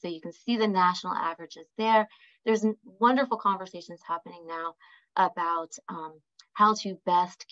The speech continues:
care for children and how to best support and reimagine support for, um, parents who are using or have use disorders, and making sure that children are safe and parents are safe too. Uh, we could not talk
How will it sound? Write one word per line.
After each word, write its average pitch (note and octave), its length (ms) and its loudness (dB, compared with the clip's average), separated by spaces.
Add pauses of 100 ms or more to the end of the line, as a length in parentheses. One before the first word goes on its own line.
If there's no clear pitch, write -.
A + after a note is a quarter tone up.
care E3+ 300 -4 (100)
for D#3+ 280 -8
children G3 520 0 (260)
and B3 120 2
how G#3 160 0
to F#3+ 160 -8 (100)
best A3+ 280 -4
support - 580 -4
and F#3 100 -6
reimagine F#3 800 0
support - 460 -10 (500)
for, F3+ 400 0
um, E3 240 -8 (120)
parents F3+ 480 -4
who E3+ 380 -6
are G#3 340 2 (220)
using F#3+ 320 -4
or E3+ 60 -4
have E3+ 200 0
use D#3 300 -16
disorders, D#3 560 -14 (640)
and B3 120 4
making G3+ 240 2
sure F#3 160 -6
that F3 120 -6
children A#3+ 320 0
are G#3 80 -2
safe F3+ 280 -4 (120)
and F#3 160 -10
parents D#3+ 380 -10
are D#3 200 -14
safe D3+ 100 -18 (160)
too. D#3+ 240 -10 (920)
Uh, G3 160 4
we A3+ 160 2
could A#3+ 200 0
not A#3 220 6
talk D4 440 6